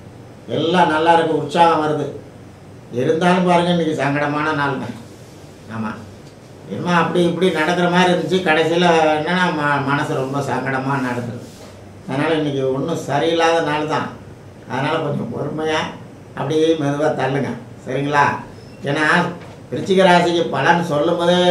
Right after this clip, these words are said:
நமக்கு சங்கடமா இருக்குங்க. ஏன்னா ஒரு நாள் கூட நல்லது சொல்ல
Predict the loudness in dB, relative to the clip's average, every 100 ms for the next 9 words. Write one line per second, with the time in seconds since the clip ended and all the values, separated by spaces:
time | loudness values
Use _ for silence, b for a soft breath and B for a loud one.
0 | 6 4 0 -2 -2 0 0 0 0 -2
1 | -4 -4 -6 -14 -18 -12 -4 -2 0 -2
2 | -2 0 0 2 4 4 4 2 2 2
3 | 2 4 4 2